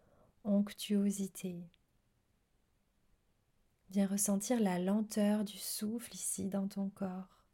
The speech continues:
Laisse-toi bercer doucement par ton souffle qui s'allonge progressivement sur chaque inspiration et sur chaque expiration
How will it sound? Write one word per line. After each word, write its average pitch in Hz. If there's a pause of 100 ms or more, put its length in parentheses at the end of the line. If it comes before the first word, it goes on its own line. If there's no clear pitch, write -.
(520)
Laisse-toi 220
bercer 196
doucement 185 (920)
par 196
ton 220
souffle 190 (1300)
qui -
s'allonge 220
progressivement 208
sur -
chaque 233
inspiration 190 (600)
et -
sur 240
chaque 220
expiration 190